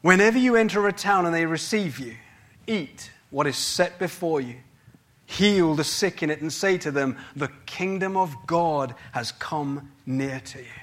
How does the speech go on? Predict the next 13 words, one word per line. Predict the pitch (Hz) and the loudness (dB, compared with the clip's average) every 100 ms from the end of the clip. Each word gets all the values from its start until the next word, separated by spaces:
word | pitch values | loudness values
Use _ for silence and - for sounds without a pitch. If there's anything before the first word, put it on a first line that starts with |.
| - - - - _ _ _ - - | -20 -20 -20 -20 _ _ _ -18 0
Verse | 139 147 | 2 4
seventeen. | - 151 143 139 - 120 123 _ - - - _ _ _ | 2 -2 -2 -6 -8 -12 -16 _ -20 -20 -20 _ _ _
"And | 147 | 0
now | 147 160 | 2 2
the | 147 | 0
seventy-two, | - 170 156 156 160 143 165 139 | 0 0 0 -4 -6 -2 0 2
they | 139 139 | 2 0
return | 139 135 - 185 170 139 120 - - - | -2 -4 -6 -4 -2 -2 -6 -12 -20 -14
and | 131 135 | -8 -6
they | 135 | -6
give | 113 135 131 | -4 -4 -2
their | 139 135 | -4 -4
report." | 135 - 127 113 110 | -8 -10 -12 -12 -14